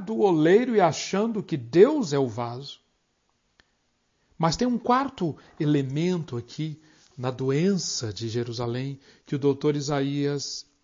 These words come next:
enxerga. Qual é? É o elemento que está por detrás de todos os outros, que é a causa,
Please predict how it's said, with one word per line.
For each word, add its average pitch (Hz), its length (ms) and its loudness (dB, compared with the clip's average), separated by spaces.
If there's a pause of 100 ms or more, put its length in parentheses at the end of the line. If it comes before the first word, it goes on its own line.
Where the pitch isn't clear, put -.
enxerga. 104 640 -10 (100)
Qual 131 240 -2
é? 170 220 -2 (1000)
É 156 80 2
o 170 140 8
elemento 185 640 4
que - 160 -6
está 185 440 6
por 170 260 -4
detrás 165 500 4
de 160 100 -4
todos 208 380 0
os 147 220 -6
outros, 147 340 0
que - 100 -4
é 170 60 2
a 175 60 -2
causa, 123 920 -2